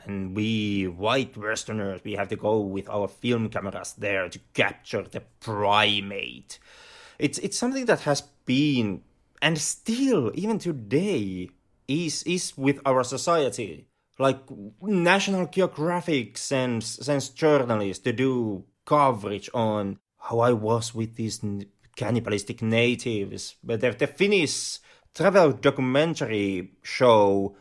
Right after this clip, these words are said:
Mad Ventures had an episode about how they met the cannibalistic natives. So, in, on, on that regard,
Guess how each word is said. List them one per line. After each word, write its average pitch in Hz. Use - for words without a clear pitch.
Mad 156
Ventures 80
had 113
an 98
episode 110
about 98
how 101
they 95
met 95
the -
cannibalistic 98
natives. 104
So, 120
in, 180
on, 220
on 240
that 247
regard, 95